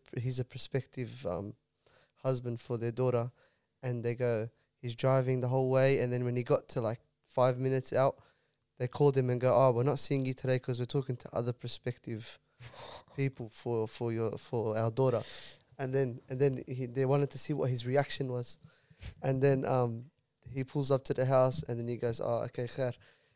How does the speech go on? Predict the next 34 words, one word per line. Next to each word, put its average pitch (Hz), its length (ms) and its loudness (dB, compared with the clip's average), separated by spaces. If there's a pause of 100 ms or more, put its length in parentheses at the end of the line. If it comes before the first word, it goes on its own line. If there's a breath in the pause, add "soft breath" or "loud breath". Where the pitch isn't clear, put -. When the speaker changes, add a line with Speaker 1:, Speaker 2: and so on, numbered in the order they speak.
(100)
Speaker 1:
He 127 100 -8
goes, 120 200 -4
"Khair, 120 380 -4
khair, 135 260 0
inshallah, 123 400 0
no 123 140 0
problem 120 340 -4
at 123 100 0
all." 120 60 0
And 120 160 -4
they 123 60 -2
call 143 200 0
him 131 80 0
back. 131 180 0
They 131 80 -6
go, 127 160 -2
"Wait, 127 80 0
wait, 131 200 -2
come 139 180 -4
back. 127 280 -4 (520 soft breath)
It's - 140 -6
okay. 127 340 -2 (580)
We'll 139 140 -2
just 131 440 -12
wait 143 220 0
for 147 120 2
us 135 160 0
outside. 131 340 2
We're 123 60 2
gonna 127 140 0
go 123 100 0
pick 127 180 -6
something 120 380 -4
up." 123 220 0